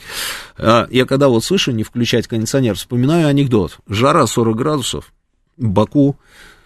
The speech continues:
А, и мужик стоит, ловит машину, такси, значит, останавливается шестёрка, он садится и видит водитель, значит, в дублёнке, а, в норковой шапке, в шарфе, м, значит,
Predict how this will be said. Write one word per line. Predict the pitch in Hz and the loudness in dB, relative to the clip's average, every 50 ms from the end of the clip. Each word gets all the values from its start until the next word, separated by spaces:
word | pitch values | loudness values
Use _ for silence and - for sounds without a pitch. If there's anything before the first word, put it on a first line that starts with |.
| _ _ _ | _ _ _
А, | - 104 104 107 107 110 117 | -2 0 2 2 2 2 2
и | 123 | 2
мужик | 92 95 131 123 135 135 113 | 2 4 4 4 4 2 0
стоит, | - - 127 127 139 143 - - | 0 0 2 4 4 4 2 0
ловит | - 101 113 120 113 101 98 87 | 0 2 4 4 4 4 2 0
машину, | - 120 - - - 165 151 135 110 95 | -2 -2 -2 -2 0 0 0 0 0 -2
такси, | - 98 95 - - - 131 | -4 -6 -6 -4 -2 0 0
значит, | 120 113 101 92 - - - | 0 0 -2 -2 -4 -6 -8
останавливается | 107 - - 123 131 139 120 107 104 104 101 - - 87 | -8 -6 -4 0 2 2 2 4 2 2 2 0 -2 -4
шестёрка, | - - - - - - 160 156 135 - 123 110 101 92 98 95 98 92 | -4 -4 -4 -4 -2 0 0 0 0 0 -2 -2 -2 -2 -4 -8 -6 -2
он | 127 127 120 | -2 0 0
садится | - 117 107 107 139 156 139 - - 127 113 107 - _ _ _ _ _ - | 0 -2 0 0 0 -2 0 -2 -2 -2 -2 -4 -6 _ _ _ _ _ -2
и | 101 117 | 0 2
видит | 135 170 151 139 110 - | 2 2 2 2 2 4
водитель, | 117 123 120 131 147 131 - 98 98 | 4 4 4 4 2 2 0 -2 -2
значит, | 95 101 98 - - 113 98 | -2 -4 -4 -2 -2 -2 -2
в | 95 | 0
дублёнке, | 95 113 110 104 127 143 147 147 131 - 107 101 95 90 80 | 0 2 2 4 4 4 4 4 2 0 0 0 0 0 -2
а, | 62 - 98 104 101 104 | -4 -2 -2 0 0 0
в | 101 95 107 | 0 2 2
норковой | 117 127 120 - - 110 107 107 101 | 4 4 2 2 0 0 0 0 0
шапке, | - - 120 135 - _ - 98 87 80 82 80 - | 0 -2 -4 -4 -4 _ -6 -6 -4 -4 -6 -8 -10
в | 90 - - - - | -14 -18 -14 -10 -8
шарфе, | - - - 113 110 110 - - 131 135 139 143 139 - - - - - - - _ - | -4 -2 0 0 -2 -2 -4 -4 -2 -2 -2 -2 -4 -6 -12 -18 -20 -20 -20 -14 _ 0
м, | 117 120 123 123 120 117 120 120 117 110 - - - - - - | 2 4 4 6 4 4 4 4 2 2 0 -2 -8 -14 -12 -6
значит, | 101 107 107 - 110 98 - | -4 -4 -2 -2 -4 -4 -6